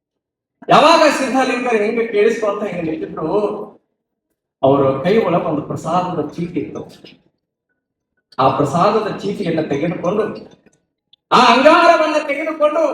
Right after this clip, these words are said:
ಆ ಪ್ರಸಾದವನ್ನ ಹಿಂಗ ತಾಯಿ ಆ ಸೊಸೆ ಕೈ ಒಳಗೆ ಹಿಂಗ ಕೊಡ್ತಾರ.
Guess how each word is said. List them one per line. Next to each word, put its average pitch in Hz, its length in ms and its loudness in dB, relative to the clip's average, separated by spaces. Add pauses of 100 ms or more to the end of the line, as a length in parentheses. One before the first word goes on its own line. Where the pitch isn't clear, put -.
(1300)
ಆ 294 280 4
ಪ್ರಸಾದವನ್ನ 320 760 2 (160)
ಹಿಂಗ 294 220 0 (140)
ತಾಯಿ 302 340 -2
ಆ 262 180 -2
ಸೊಸೆ 269 320 -4
ಕೈ 254 320 -8
ಒಳಗೆ 233 200 -4
ಹಿಂಗ 208 120 -8
ಕೊಡ್ತಾರ. 175 400 -8